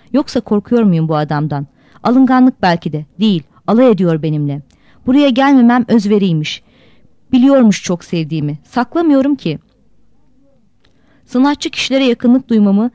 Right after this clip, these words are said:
neredeyse suçlayacaksın." dedi Nergis. "Sana söyledim, elimde değil. Bazı boğulur gibi oluyorum öteki çevrelerde."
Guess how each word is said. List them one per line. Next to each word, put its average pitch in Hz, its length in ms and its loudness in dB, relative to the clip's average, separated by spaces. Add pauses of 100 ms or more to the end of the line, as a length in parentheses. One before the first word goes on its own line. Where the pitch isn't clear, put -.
(120)
neredeyse 254 480 0
suçlayacaksın." 208 760 -4
dedi 151 200 -6
Nergis. 151 460 -6
"Sana 247 280 2
söyledim, 196 540 -2
elimde 226 400 2
değil. 147 200 -4 (280)
Bazı 254 340 0
boğulur 233 280 2
gibi 196 200 -4
oluyorum 165 360 -4
öteki 165 260 -8
çevrelerde." 147 680 -6